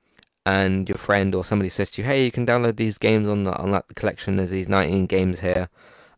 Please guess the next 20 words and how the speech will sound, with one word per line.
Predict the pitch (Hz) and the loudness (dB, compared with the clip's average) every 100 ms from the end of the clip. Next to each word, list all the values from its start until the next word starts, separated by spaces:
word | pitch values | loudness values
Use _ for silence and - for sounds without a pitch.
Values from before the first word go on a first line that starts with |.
| - | -4
um, | 98 95 92 90 90 90 - _ - | 0 2 2 2 0 -2 -8 _ -2
and | 104 98 | 2 4
they're | 95 | 4
gone | 90 107 104 101 92 98 | 2 2 4 4 0 -2
when | 101 101 | 0 0
you | 92 90 | 0 -2
get | - 131 - | 0 0 0
them, | 92 95 107 _ _ _ _ _ - | -2 -2 -4 _ _ _ _ _ -4
wh-, | 101 | -2
when | - 101 | 2 2
you | |
go | 95 95 | 0 -2
to | - | 0
find | 123 123 87 | 2 4 2
them, | 92 98 _ _ _ _ _ _ _ | -2 -6 _ _ _ _ _ _ _
that | 104 107 | 2 4
will | 104 101 | 2 2
obviously | 92 87 - | 2 -2 -2
affect | 87 - 78 - | -2 -4 -6 -6
you, | 87 90 | -4 -4